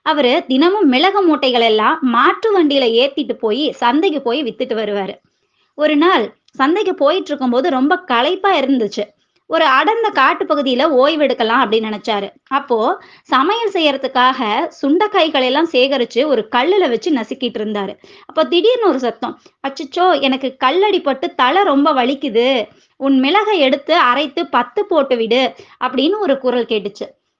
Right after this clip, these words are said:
மிளகு செட்டியாரு சுத்தியும் முத்தியும் பார்த்தாரு, ஒருத்தருமே இல்ல. "எங்க இருந்துதான் சத்தம் வருதுன்னு தெரியலையே" அப்படின்னு ரொம்ப பயந்து போன மிளகு செட்டியார்,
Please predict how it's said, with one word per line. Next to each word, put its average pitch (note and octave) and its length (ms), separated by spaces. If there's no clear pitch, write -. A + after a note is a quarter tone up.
மிளகு G4+ 360
செட்டியாரு D4 600
சுத்தியும் F4 420
முத்தியும் D#4 340
பார்த்தாரு, A3+ 480
ஒருத்தருமே F#4+ 760
இல்ல. C4+ 340
"எங்க G#4 460
இருந்துதான் F#4+ 500
சத்தம் F4+ 380
வருதுன்னு D#4+ 300
தெரியலையே" D4 400
அப்படின்னு D4+ 380
ரொம்ப C4+ 300
பயந்து C#4+ 460
போன C4+ 220
மிளகு B3+ 340
செட்டியார், C#4 480